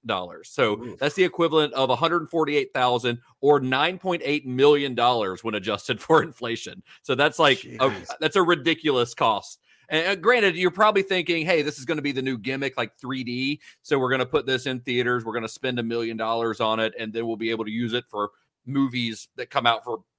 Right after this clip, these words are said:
Speaker 1: years to come, 'cause this movie's gonna be a big success and it's gonna kick off a wave of smelly movies"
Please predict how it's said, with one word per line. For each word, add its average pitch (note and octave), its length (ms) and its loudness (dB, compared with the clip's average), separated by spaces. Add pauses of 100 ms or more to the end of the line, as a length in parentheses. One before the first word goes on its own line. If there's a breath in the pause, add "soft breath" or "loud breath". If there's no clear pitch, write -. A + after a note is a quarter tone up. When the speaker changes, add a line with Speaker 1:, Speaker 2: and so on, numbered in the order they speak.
Speaker 1:
years B2+ 280 -4
to A#2 100 -12
come, B2 400 2 (240 soft breath)
'cause C3 140 -6
this D3 160 -2
movie's C3+ 240 -2
gonna C3 140 0
be B2+ 140 2
a A#2+ 40 0
big A2+ 180 -2
success - 460 -6
and A#2 80 -6
it's A2+ 100 -4
gonna A2+ 160 -6
kick - 280 -4
off A2 160 0
a A2 100 -2
wave A2 540 -2 (260 soft breath)
of G#2+ 240 2
smelly C3 460 2
movies" E2+ 480 -12